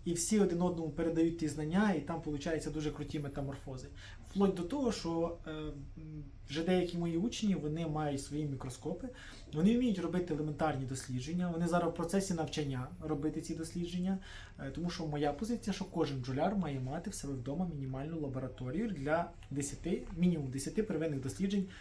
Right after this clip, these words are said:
е, вашої пасіки. Е, і от в це я кладу, давайте це зробимо разом. Да? Е, тому що, е, і, і багато моїх учнів вже мене починають в якихось напрямках вчити. Е, і це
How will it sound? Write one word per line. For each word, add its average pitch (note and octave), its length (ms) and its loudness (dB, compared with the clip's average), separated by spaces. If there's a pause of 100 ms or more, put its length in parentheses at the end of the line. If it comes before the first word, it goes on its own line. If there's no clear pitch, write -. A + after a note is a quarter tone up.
(400)
е, C#3 120 -2
вашої C#3+ 340 0
пасіки. - 400 -12 (460)
Е, C#3 160 -6
і D3 40 -2
от D3 200 -2
в - 240 -12
це A3 160 2
я C#4 100 6
кладу, F#3 320 0
давайте E3 360 -2
це - 140 -8
зробимо D#3+ 380 -4
разом. C3 320 -4 (440)
Да? E3+ 280 -2 (100)
Е, C#3 480 -8 (240)
тому E3 200 -2
що, E3 360 0 (100)
е, D3 140 -8 (520)
і, F#3 60 -4
і F3 360 -2 (120)
багато F#3 320 2
моїх F3+ 240 2
учнів G3 240 0
вже F3+ 100 2
мене F3 240 2
починають F3 460 -2
в - 20 -2
якихось D3+ 380 -4
напрямках D3 440 -2
вчити. - 320 -6 (540)
Е, C3+ 280 -2
і - 20 -4
це D3+ 180 -2